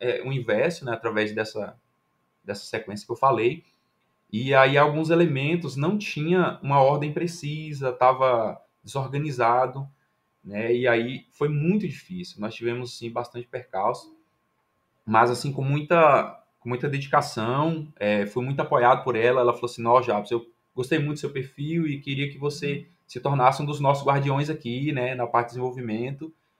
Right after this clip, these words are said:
Eu abracei a causa, falei com ela que eu ia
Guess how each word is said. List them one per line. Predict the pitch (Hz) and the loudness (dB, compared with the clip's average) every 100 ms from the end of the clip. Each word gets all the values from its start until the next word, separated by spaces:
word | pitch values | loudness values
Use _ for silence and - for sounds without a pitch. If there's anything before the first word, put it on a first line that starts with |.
| _ _ | _ _
Eu | 104 | 2
abracei | 107 117 120 139 | 4 2 2 0
a | 131 | 4
causa, | 104 101 120 135 | 6 6 6 2
falei | 127 120 117 | -6 -6 -6
com | 110 | -4
ela | 110 113 | -6 -6
que | 110 | -2
eu | |
ia | 117 110 107 | -2 -2 -4